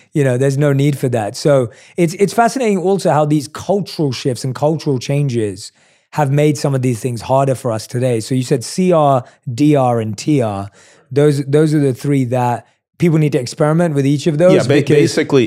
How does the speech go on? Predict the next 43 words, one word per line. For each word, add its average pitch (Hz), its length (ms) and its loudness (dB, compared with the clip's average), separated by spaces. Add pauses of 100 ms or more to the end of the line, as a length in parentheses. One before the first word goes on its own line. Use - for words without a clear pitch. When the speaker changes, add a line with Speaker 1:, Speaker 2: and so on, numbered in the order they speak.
Speaker 2:
if 170 260 4
you 151 180 4
Speaker 1:
Yeah. 135 60 2
Speaker 2:
are 120 200 0
in 127 100 -2
that 113 160 -2
overnourished 107 800 0
camp, 80 420 -6 (420)
you 107 240 0
need 104 320 0
to 92 440 -2
Speaker 1:
Yeah. 113 140 -2
Speaker 2:
employ 98 640 -2 (340)
some 127 220 -2
combination 101 800 -2
of 87 480 -4
C 110 240 -2
R, 101 160 2
D 95 200 -2
R, 90 160 0
and 92 220 -4
or 85 100 -2
T 85 280 -8
R. 71 360 -6
Speaker 1:
Mm. 113 280 -8 (340)
Speaker 2:
And 117 100 0
if 113 160 -4
you're 107 440 0 (380)
adequately 123 540 0
muscled, 123 680 -2 (1000)
that's, 104 480 -4
you 113 100 -2
just, 104 140 -4
you 117 120 0
can 110 160 -2
just 104 140 -2
focus 104 380 -2
on 95 160 -4
that. 95 320 -6
If 120 200 -2
you're 104 280 -4
inadequately 120 720 -2
muscled, 85 580 -6